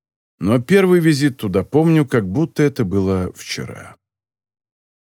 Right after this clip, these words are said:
Август тысяча девятьсот шестьдесят второго года. Два месяца прошло с того дня, как пропал отец, и только началась школа, когда Бёрье Стрём впервые вошёл в боксёрский клуб "Северный полюс".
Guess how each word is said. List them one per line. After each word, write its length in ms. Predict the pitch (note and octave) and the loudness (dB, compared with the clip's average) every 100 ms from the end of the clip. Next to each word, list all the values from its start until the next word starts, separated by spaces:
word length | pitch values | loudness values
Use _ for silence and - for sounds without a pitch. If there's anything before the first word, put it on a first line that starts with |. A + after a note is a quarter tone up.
| _ _ _ _ _ - | _ _ _ _ _ -2
Август 640 | D#3 F3 F#3 F3+ - - _ _ - | 0 0 0 -2 -6 -20 _ _ 0
тысяча 400 | F#3 F#3+ G3 F3 | 0 2 0 0
девятьсот 540 | C#3 B2+ - D3+ - | 2 2 0 -2 -2
шестьдесят 680 | B2+ - C3 A2+ G#2+ B2+ - | -6 0 0 0 0 -2 -2
второго 440 | - G2 F2+ E2 | -4 -4 -4 -6
года. 400 | - C#2+ - - _ _ _ _ _ _ _ _ _ _ _ _ _ | -10 -14 -16 -20 _ _ _ _ _ _ _ _ _ _ _ _ _
Два 300 | F#2 A2+ G3 | -4 0 2
месяца 480 | G3+ A#3+ - F3+ - | 4 4 2 -2 -2
прошло 400 | D#3+ E3 - F#3 | 0 -2 0 0
с 60 | |
того 240 | - D3+ C#3 | 0 2 2
дня, 260 | A#2+ E3+ F#3+ | 2 0 0
как 220 | D#3+ - | -4 -4
пропал 420 | C3+ C3 D3 C#3 | -6 -2 -2 -2
отец, 640 | C3 - G#2 E2 - - _ _ - | -2 -4 -4 -4 -10 -16 _ _ -6
и 80 | A#2 | -2
только 320 | F3 F#3 E3+ | 2 2 4
началась 380 | D#3+ - D3+ C3 | 2 2 2 2
школа, 480 | - - F#3 G3 F3+ | -2 0 2 2 0
когда 320 | D#3+ B2+ C#3+ | -2 0 0
Бёрье 380 | B2 C3 G#2+ G#2 | 2 2 2 -2
Стрём 360 | - C#3+ F3+ | 0 2 2
впервые 560 | D3 - C#3+ A#2+ D#3+ F#3 | 0 0 2 2 2 2
вошёл 400 | C#3 C3 E3 D3 | 0 0 -2 0
в 40 | |
боксёрский 600 | B2 A2+ - D3 C3+ B2 | 0 -2 0 -2 -2 -6
клуб 300 | - A#2 A#2 | -2 -2 -2
"Северный 480 | - A2 F2+ E2+ E2+ | -4 -4 -2 -4 -6
полюс". 560 | - B1+ G#1+ - - | -10 -14 -14 -18 -20